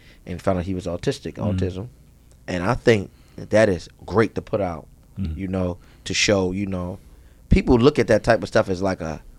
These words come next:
Speaker 1: as a crutch or a negative, but it's like, no, you could, if you, if you find something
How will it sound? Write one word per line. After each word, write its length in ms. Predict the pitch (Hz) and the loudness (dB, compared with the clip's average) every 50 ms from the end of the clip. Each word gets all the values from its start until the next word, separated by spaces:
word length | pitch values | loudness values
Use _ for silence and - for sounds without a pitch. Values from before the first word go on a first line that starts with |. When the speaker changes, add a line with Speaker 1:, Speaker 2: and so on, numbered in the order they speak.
| - - - | -20 -14 -10
Speaker 1:
as 140 | - 90 85 | -10 -10 -8
a 60 | 78 | -10
crutch 340 | - - - 143 131 - - | 0 4 4 6 6 4 0
or 80 | 87 | -4
a 40 | 85 | -4
negative, 520 | 87 95 113 147 156 123 98 95 87 - - - - - - - - - _ _ | -2 0 0 0 0 0 -2 -2 -4 -6 -12 -20 -20 -20 -20 -20 -20 -20 _ _
but 120 | - 123 131 | -2 0 0
it's 80 | 139 | 2
like, 120 | 160 151 143 | 2 0 2
no, 200 | 156 220 254 147 | 4 4 4 4
you 200 | 131 139 175 185 | 4 2 -2 -6
could, 240 | - 175 160 156 - - - | -4 -4 -4 -6 -8 -6 -4
if 160 | - 151 147 - | -2 -2 -2 -4
you, 160 | 151 151 147 - | -8 -10 -4 -2
if 160 | 139 139 131 | -2 -2 -2
you 80 | 139 131 | -6 -4
find 320 | - - 196 214 214 190 - | 0 2 4 4 4 4 4
something 340 | - 180 175 151 170 175 | 4 4 4 4 2 -4